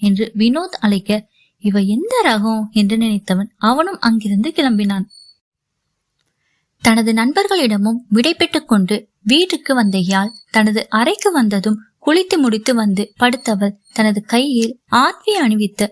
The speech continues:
மோதிரத்தை சற்று நேரம் பார்த்து கொண்டு இருந்தாள். தனது அன்னையின் புகைப்படத்தை எடுத்து வழக்கம் போல் பேச ஆரம்பித்தாள். "அம்மா, இன்னைக்கு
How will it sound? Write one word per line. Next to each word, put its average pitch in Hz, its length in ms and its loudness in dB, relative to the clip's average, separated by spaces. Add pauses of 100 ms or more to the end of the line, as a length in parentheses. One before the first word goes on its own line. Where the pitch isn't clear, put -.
மோதிரத்தை 254 640 0 (200)
சற்று 226 340 -2
நேரம் 359 280 -4
பார்த்து 240 300 -2
கொண்டு 240 260 0
இருந்தாள். 190 400 0 (640)
தனது 233 340 0 (100)
அன்னையின் 349 460 -2
புகைப்படத்தை 220 640 0
எடுத்து 196 360 -2 (320)
வழக்கம் 294 460 0
போல் 240 260 -2
பேச 214 320 -2
ஆரம்பித்தாள். 214 580 -2 (600)
"அம்மா, 220 300 2 (260)
இன்னைக்கு 214 420 0